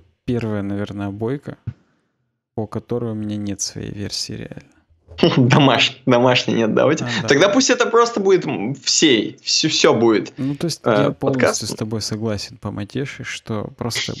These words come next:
Speaker 1: хотелось поставить такую обойку. Праздники уже уходят, завтра первый рабочий день, так сказать, в России.
Speaker 2: Мгм.
Speaker 1: А, вот. И как-то вот, э, ну, причем, опять же, завтра, сегодня это уже с-, э, граница смылась,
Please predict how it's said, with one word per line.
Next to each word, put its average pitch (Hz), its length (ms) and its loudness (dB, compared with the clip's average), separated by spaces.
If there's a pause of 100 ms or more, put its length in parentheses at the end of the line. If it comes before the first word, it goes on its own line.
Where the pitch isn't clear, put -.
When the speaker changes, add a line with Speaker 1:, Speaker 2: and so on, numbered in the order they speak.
(100)
Speaker 1:
хотелось 147 420 -8
поставить 107 520 -8
такую 113 320 -10
обойку. 107 440 -8
Праздники 143 520 -6
уже 113 200 -4
уходят, 123 400 -6
завтра 104 320 -10
первый 104 320 -6
рабочий 107 460 -10
день, 117 180 -6
так 127 160 -12
сказать, 110 260 -10
в 104 80 -10
России. 101 520 -8 (640)
Speaker 2:
Мгм. 165 380 2 (160)
Speaker 1:
А, 117 120 -4
вот. 101 420 -4 (100)
И - 160 -10
как-то - 380 -8
вот, 104 240 -6 (200)
э, 104 160 -8 (140)
ну, 123 220 -6
причем, 117 440 -6
опять 107 260 -6
же, 98 260 -10 (380)
завтра, 113 460 -6
сегодня 107 580 -6
это 104 160 -12
уже 107 180 -12
с-, - 300 -8
э, 110 280 -6
граница 107 540 -6
смылась, - 540 -8